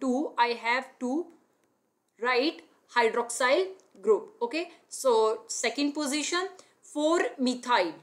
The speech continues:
on fourth position I am having methyl group. In methyl group I'll have only one carbon. Okay, hex, that means my carbon root is,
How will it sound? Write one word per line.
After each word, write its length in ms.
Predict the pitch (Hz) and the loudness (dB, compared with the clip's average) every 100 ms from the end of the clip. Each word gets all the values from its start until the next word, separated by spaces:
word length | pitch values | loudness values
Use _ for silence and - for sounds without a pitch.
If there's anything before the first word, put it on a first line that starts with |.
| _ | _
on 320 | 226 240 240 240 _ _ | -4 -2 -2 -6 _ _
fourth 460 | - 277 349 370 - | -2 2 2 0 -4
position 500 | 254 226 220 285 277 | -4 -2 0 -2 0
I 80 | 247 | -2
am 80 | 240 | 0
having 420 | 247 240 262 359 | 0 -2 -4 -4
methyl 380 | 254 240 233 196 | -4 -2 0 0
group. 240 | 180 180 - | -2 -6 -4
In 140 | 254 | -2
methyl 460 | 233 214 220 262 302 | 0 -2 0 2 0
group 260 | 285 320 - | -2 -6 0
I'll 240 | 233 240 | 2 2
have 260 | 220 247 285 254 | 2 0 0 0
only 300 | 233 240 330 | 0 0 0
one 320 | 220 226 202 - | 0 0 -2 -4
carbon. 380 | 190 - 135 151 _ _ - | -4 -4 -12 -20 _ _ -2
Okay, 300 | 269 277 214 - _ _ | -2 0 -8 -10 _ _
hex, 380 | 285 339 - - _ _ - | 0 0 -2 -12 _ _ -2
that 220 | 220 220 | 0 0
means 460 | 254 285 320 330 - - | 2 2 2 -2 -10 -6
my 160 | 226 | -2
carbon 480 | 226 240 226 233 302 | 0 2 2 2 0
root 220 | 254 247 | -2 -4
is, 340 | - 285 359 | -6 -6 -6